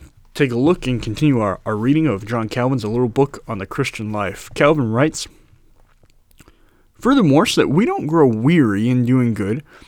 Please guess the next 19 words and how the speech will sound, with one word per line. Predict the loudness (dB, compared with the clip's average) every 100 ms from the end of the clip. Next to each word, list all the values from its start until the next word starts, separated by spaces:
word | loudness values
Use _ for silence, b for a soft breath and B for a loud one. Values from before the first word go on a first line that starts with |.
| B
which | 2 4 0
otherwise | 0 2 2 -2 -2
would | -2
be | -2
certain | 0 0 0 -2
to | -2
happen | 0 -2 0
immediately, | 2 2 2 -2 -6 B B B B
we | 4
must | 6 2 0 -2
understand | 0 2 0 -2 -4 -2 -2
the |
next | 0 -2 -4 -10 -20 _ _
point | -12 -6 -6 -6 -6
put | -8 -8
forward | -6 -4 -4
by | -4
the | -4
apostle, | -6 -6 -6 -6 -10